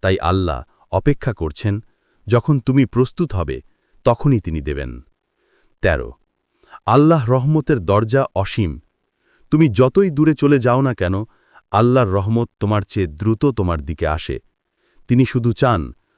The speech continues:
তুমি ফিরে আসো, তুমি প্রস্তুত হও। হাদিসে কুদসিতে আল্লাহ বলেন, "যদি বান্দা আমার দিকে এক হাত এগিয়ে আসে, আমি তার দিকে এক বাহু এগিয়ে যাই।" অর্থাৎ,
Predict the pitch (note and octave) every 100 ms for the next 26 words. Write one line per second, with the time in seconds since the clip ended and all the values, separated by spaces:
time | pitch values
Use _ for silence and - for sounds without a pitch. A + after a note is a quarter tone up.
0 | _ _ C#3+ D3+ B2 - F#2+ E2+ E2 -
1 | C#3+ - _ _ - D3+ D3+ - A2 -
2 | G2+ - B1 - _ _ _ _ _ _
3 | - A2+ A#2+ D#3 E3+ C#3 C3 C3+ - D3+
4 | C3 G2+ G2 F#2+ F#2 G2+ B2 C3 _ _
5 | _ _ - F2+ C#3 D3 G2 G#2+ B2 D3+
6 | - G#2+ B2 B2+ A#2 C3 C3 - G#2 A2+
7 | - A#2+ D3+ - A#2 A2 A#2 F#2+ - F2
8 | C2+ _ _ _ _ - A2+ A2 G2+ F#2+
9 | E2+ F#2+ G#2 - F#2+ E2+ D2 E2+ F2 A#2+
10 | F#2+ E2+ D2 C#2+ B1+ A1 _ _ _ _
11 | _ G2+ - F#2+ D2